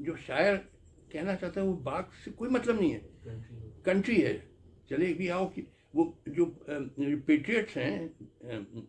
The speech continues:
Speaker 1: देश प्रेमी लोग हैं, देशभक्त हैं, उनसे कहो कि "आओ, देश बड़ी, अ,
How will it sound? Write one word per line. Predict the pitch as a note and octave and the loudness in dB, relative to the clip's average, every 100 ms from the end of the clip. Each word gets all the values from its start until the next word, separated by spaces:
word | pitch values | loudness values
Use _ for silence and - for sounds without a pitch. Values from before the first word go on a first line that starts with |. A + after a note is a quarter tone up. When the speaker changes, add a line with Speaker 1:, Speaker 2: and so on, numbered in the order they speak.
| _ A2 | _ -12
Speaker 1:
देश | G#2+ D#3 D#3 | -2 -2 -2
प्रेमी | C#3 C#3+ F3 | -2 2 4
लोग | D#3+ C#3 | 4 2
हैं, | A#2 B2 C4+ - _ _ - | -2 -6 -6 -12 _ _ -6
देशभक्त | B2+ B2 E3 F#3+ D3+ | -4 -2 -4 -4 0
हैं, | |
उनसे | D3+ C#3 F3 | 0 2 -4
कहो | D#3+ E3+ | -4 -6
कि | E3+ | -4
"आओ, | C#3 G3 F#3+ - _ A#2+ | 2 2 0 -6 _ 0
देश | F3 | 0
बड़ी, | D#3+ F3 | 4 2
अ, | F3 - B2+ | 2 -4 -14